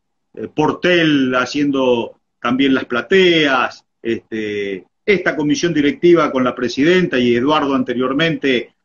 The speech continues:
también poniéndole, eh, poniéndolo en valor estético.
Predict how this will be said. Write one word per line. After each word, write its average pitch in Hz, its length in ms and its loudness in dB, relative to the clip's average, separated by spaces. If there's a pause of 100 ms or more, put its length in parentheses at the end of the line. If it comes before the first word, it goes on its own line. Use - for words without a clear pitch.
(120)
también 135 360 2
poniéndole, 131 800 4
eh, - 420 -12
poniéndolo 143 380 2
en 139 80 4
valor 165 420 2
estético. 131 920 -2